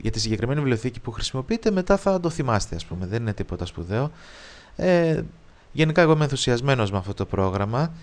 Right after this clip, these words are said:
Ε, έχει κάποια ε, μικρό προβληματάκι, αλλά το καλό με τα προγράμματα ανοιχτού κώδικα είναι ότι τα προβλήματα λύνονται γρήγορα.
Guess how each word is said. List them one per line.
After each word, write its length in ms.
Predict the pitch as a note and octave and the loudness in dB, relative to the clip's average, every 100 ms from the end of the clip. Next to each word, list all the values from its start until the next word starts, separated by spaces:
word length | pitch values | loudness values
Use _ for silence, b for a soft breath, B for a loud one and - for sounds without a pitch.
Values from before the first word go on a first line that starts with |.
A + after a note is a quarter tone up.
| B B - | B B -12
Ε, 120 | - D3 G1+ G#1+ - - - - - - - - - - | -10 -10 -14 -20 -20 -20 -20 -20 -20 -20 -20 -20 -20 2
έχει 340 | D#3+ E3+ C3+ | 6 6 4
κάποια 840 | - B2+ A#2 - A#2+ G#2+ G2 G2 - - - - | 2 2 2 2 2 4 2 -2 -10 -18 -20 -12
ε, 120 | - | -4
μικρό 220 | A#2+ A#2+ A#2+ | -2 2 2
προβληματάκι, 600 | A#2 B2 A#2 A2 B2 F3 | 2 2 2 0 2 2
αλλά 280 | E3 D3 | 4 2
το 100 | - | 0
καλό 240 | D#3 D3 E3 | 4 6 6
με 80 | D#3+ | 2
τα 120 | C3+ | 2
προγράμματα 420 | C3+ C#3 D3+ C#3 | 2 2 2 0
ανοιχτού 260 | B2+ - C#3+ | 0 -2 0
κώδικα 320 | D#3 D#3 D#3 | 2 2 0
είναι 100 | D#3+ | 0
ότι 220 | D#3+ C#3 B B - | 0 -4 B B -4
τα 120 | C3 | 0
προβλήματα 540 | B2+ B2 D3+ D#3 C#3+ | 2 4 4 4 4
λύνονται 480 | C3+ D3+ D3 C#3 C3 | 4 4 2 4 2
γρήγορα. 540 | B2 C3 G#2+ F2 D#2+ | 4 2 2 0 -2